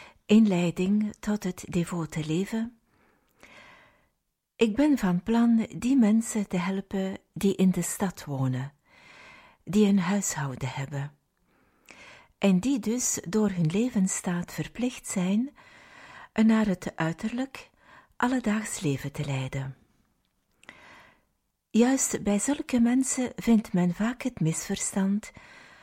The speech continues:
dat het streven naar godsvrucht voor hen onmogelijk zou zijn, zolang zij nog onder de druk van wereldse beslommeringen leven. Ik wil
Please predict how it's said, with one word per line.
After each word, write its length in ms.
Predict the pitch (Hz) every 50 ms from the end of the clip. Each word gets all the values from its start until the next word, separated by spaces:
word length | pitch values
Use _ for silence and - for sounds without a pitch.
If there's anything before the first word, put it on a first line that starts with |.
| - - - - - - -
dat 240 | 214 214 220 220
het 140 | - 190 -
streven 540 | - - - 226 220 254 269 247 - 196 175
naar 220 | 175 170 165 170
godsvrucht 840 | - - 240 254 - - - - 190 202 214 - - - - - - -
voor 260 | - - 175 175 180 175
hen 320 | - 196 190 190 196 208 - - - - - - _ -
onmogelijk 640 | 208 208 202 220 226 214 180 - 180 151 147 -
zou 280 | - - - 151 143 143
zijn, 480 | 143 - 143 135 131 131 135 147 143 _ _ _ _ _ - - - - - - - - - -
zolang 520 | - 190 - 170 160 160 175 208 233 247
zij 260 | 247 - 233 226 226 220
nog 360 | 220 233 233 - - - -
onder 360 | - 180 175 170 175 165 -
de 140 | - 170 156
druk 340 | - 180 202 214 214 - - - - - - - - _ _
van 260 | - - 196 185 175
wereldse 560 | 190 202 214 220 220 214 - - - 202 180
beslommeringen 760 | 175 185 - - 202 202 196 185 160 147 139 135 135 135 135
leven. 440 | 131 135 135 131 127 - 135 131 - _ _ _ _ _ _ _ _ _ _ _ _ _ _ _ _ _ _ _ - - - - - - - - - - - _ _ _
Ik 180 | - 170 170 -
wil 180 | 190 240 277